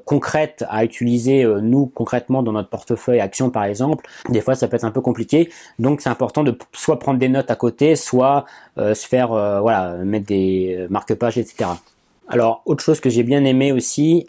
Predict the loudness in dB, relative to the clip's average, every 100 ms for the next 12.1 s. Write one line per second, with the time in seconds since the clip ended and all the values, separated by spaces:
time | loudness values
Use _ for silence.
0 | 0 2 2 0 -2 -2 -2 0 0 2
1 | 0 -2 -2 0 0 0 2 0 0 0
2 | 2 0 0 2 2 0 -4 _ -2 0
3 | 0 -2 -4 -8 -12 -20 -20 _ -16 -8
4 | -6 -4 0 2 4 4 2 -2 0 2
5 | 4 2 0 -8 -6 -4 -4 -4 -2 -2
6 | -2 -2 -2 0 2 2 0 -4 -4 -4
7 | -4 -2 -2 0 -4 -4 -6 -4 -2 -2
8 | -2 -2 -2 0 0 2 0 0 0 -2
9 | -4 -4 -2 -2 -4 -6 -4 -2 -4 -2
10 | -4 -4 -18 -20 -20 -12 -4 0 2 2
11 | 0 0 0 -2 -2 -2 2 2 2 0
12 | -4